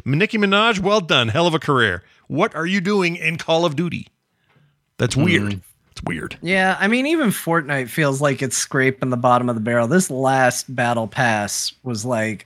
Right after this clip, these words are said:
Speaker 3: I, it was not for me.
Speaker 1: Mm.
Speaker 3: Like, I, I know that there, I'm,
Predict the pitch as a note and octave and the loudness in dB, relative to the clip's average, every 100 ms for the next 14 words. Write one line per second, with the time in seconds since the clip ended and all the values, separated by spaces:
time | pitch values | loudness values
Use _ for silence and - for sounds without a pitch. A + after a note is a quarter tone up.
0 | - C#3+ - _ _ - - - G3+ F#3 | -4 -4 -4 _ _ -14 -10 0 2 4
1 | D#3 E3 D3+ - C3+ A2+ E2 D#2 _ - | 4 4 2 0 -2 -2 -6 -12 _ -10
2 | - E3 C#3+ - - _ - F3+ F#3+ F3 | -2 0 -2 -6 -18 _ -2 0 0 2
3 | G3 G3+ G3 F#3+ G3+ F3+ E3+ F3 E3+ D#3 | 4 4 4 4 2 2 2 2 2 2
4 | D3 D#3 D3+ | 2 0 -2